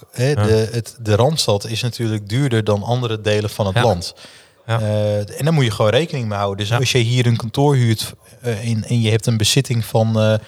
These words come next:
Speaker 1: van tien mensen. De
Speaker 2: Ja.
Speaker 1: makelaar die zei ook voor, voor ieder personeelslid moet je rekening houden met tien vierkante meter. Dus als je
Speaker 2: Ja.
Speaker 1: met z'n tienen zit, heb je honderd vierkante meter nodig.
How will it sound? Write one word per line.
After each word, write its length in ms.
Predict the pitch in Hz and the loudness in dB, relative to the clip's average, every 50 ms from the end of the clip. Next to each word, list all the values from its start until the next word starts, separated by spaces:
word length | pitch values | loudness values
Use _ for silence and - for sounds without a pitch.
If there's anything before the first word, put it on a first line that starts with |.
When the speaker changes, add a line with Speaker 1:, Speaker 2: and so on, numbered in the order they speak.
| - - | -18 -10
Speaker 1:
van 220 | - - 123 110 | -2 -2 0 0
tien 260 | 104 - 139 127 113 | 0 0 0 2 4
mensen. 400 | 110 117 135 147 - - - 98 | 4 4 4 4 2 0 0 -2
De 80 | 98 104 | -2 0
Speaker 2:
Ja. 60 | 104 | 2
Speaker 1:
makelaar 360 | 107 110 113 127 - 113 107 | 2 2 2 2 2 2 2
die 100 | 101 101 | 2 0
zei 180 | 98 - 131 123 | 0 2 2 2
ook 80 | 110 - | 2 0
voor, 220 | - - 104 95 | -2 -2 -2 -2
voor 200 | - - 113 110 - | -2 -4 -6 -6 -4
ieder 360 | - 147 147 135 127 117 110 | -2 -2 2 4 4 4 2
personeelslid 920 | - - - 120 107 - - 117 117 131 147 139 - - 104 98 - - - - - - - - | 0 0 2 2 2 4 4 4 4 4 4 2 2 0 -2 -2 -2 -6 -16 -18 -20 -18 -10 -4
moet 160 | - 110 - | -4 -4 0
je 60 | - | 2
rekening 380 | 123 113 127 139 - 127 120 104 | 2 4 4 2 2 -2 -2 0
houden 440 | 104 107 107 104 101 101 101 98 - - - _ _ _ | 2 2 2 2 2 2 -2 -4 -6 -10 -20 _ _ _
met 100 | - 101 - _ | -16 -16 -10 _
tien 220 | - 147 139 139 | 0 2 2 2
vierkante 520 | 127 - 127 117 107 - 113 107 104 - 104 | 2 2 2 2 2 2 2 2 2 0 2
meter. 400 | 104 104 107 123 - - 170 185 170 | 2 4 4 4 2 -2 -4 -4 -4
Dus 160 | - 104 101 | -6 -4 -2
als 80 | 110 | -2
je 60 | 107 117 | 0 0
Speaker 2:
Ja. 60 | 113 | 2
Speaker 1:
met 120 | 113 107 | 2 2
z'n 120 | - 117 107 | 0 -2 -2
tienen 240 | - 151 156 156 | 0 2 2 2
zit, 200 | 131 - 107 98 | 2 2 0 -2
heb 140 | - 104 - | -2 -4 -6
je 80 | - 101 | -2 2
honderd 280 | 101 107 117 127 117 | 4 4 6 4 4
vierkante 420 | - - 104 - 107 98 98 - - | 2 0 0 2 2 2 2 2 0
meter 300 | 101 95 92 92 - 95 | -2 -2 -2 -2 -2 0
nodig. 340 | 92 90 95 110 151 165 | 0 2 0 0 -2 -4